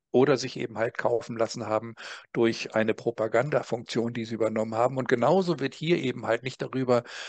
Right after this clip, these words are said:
diskutiert, dass diese Sanktionen gegen Russland eigentlich Sanktionen gegen Europa sind. Das sind ja nur verdeckte, denn diese Sanktionen werden sehr stark von U S A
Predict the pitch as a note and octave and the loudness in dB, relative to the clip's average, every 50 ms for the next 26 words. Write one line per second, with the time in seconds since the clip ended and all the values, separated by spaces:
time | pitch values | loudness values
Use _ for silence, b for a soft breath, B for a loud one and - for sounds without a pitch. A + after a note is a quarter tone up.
0 | B B B - C3+ B2 - - - B2 A#2 - - - - C3 B2+ C#3 E3 E3 | B B B -2 0 0 0 -2 -4 -6 -8 -6 -8 -8 -4 0 2 2 2 0
1 | B B B B _ - A#2+ A#2 - - - B2+ A#2+ B2 B2+ A#2 A2 A#2 A2 A2 | B B B B _ 2 2 2 0 -2 -6 -6 -2 -2 -2 -2 0 0 -2 -2
2 | A2 - - - - B2 A#2+ D3 E3 E3+ E3 D3+ C3+ - C3 B2 - A2+ G#2 A#2+ | -2 -6 -6 -2 0 2 2 2 2 0 -2 -2 -4 -6 -8 -6 -6 -2 2 2
3 | C#3+ D3 - - - C3+ B2+ C3+ D3+ - - _ G#2 A2+ B2+ D3+ E3+ E3+ - - | 2 2 2 2 2 2 2 2 0 -6 -2 _ 2 4 4 2 0 -4 -6 -6
4 | D#3 - - - B2+ C3 B2+ - - - - C3+ C#3+ C#3+ C#3+ C#3+ C3 C#3 C3+ C3 | -6 -6 -2 0 0 0 0 -4 -4 -2 -2 -2 -2 -2 -4 -2 -2 -2 -2 -2
5 | C3+ - - C3 B2 B2 C3 G3 A#3 - A3 D#3 C3+ - A2+ - - - - - | -2 -2 -2 0 4 4 4 4 6 4 4 2 2 0 -4 -6 -6 -8 -14 -20
6 | b b b b - - - D#3+ - D#3 D3+ D#3 C#3+ - - C#3 C#3 - - F#3 | b b b b -10 -8 -4 -2 -2 0 0 0 0 0 0 -2 0 2 0 0
7 | - - - - - - - B B B B B - B2+ B2 B2 C#3+ D3+ C3 D3 | 0 -2 -4 -6 -4 -4 -4 B B B B B 0 0 2 2 0 -2 -2 -2
8 | C3+ - C3 B2+ B2 - - - - E3 G3 F3+ C#3+ C3 B2 B2+ B2+ B2+ C3 A#2+ | -2 0 -2 -2 -2 -4 -2 0 0 2 2 2 0 0 2 2 2 2 0 2
9 | B2 C3+ D#3 F#3+ F#3+ - - C3 C#3+ D3+ - - - D3 D3 - D3+ D#3 D3 C#3 | 4 4 6 6 4 2 0 0 0 0 -2 -4 -6 -6 -6 -6 -6 -4 -4 -2
10 | C3 - - - A#2 A#2 A#2+ C3 E3 G3+ | -2 -4 -2 0 2 2 4 4 4 2